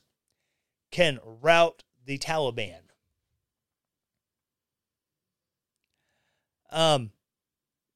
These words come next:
so, yeah,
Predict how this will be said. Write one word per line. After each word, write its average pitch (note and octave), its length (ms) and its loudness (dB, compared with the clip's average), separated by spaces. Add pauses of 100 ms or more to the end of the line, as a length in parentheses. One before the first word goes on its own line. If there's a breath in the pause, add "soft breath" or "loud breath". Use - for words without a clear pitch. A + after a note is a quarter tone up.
(260)
so, F3+ 400 2 (1400)
yeah, G#3+ 300 -2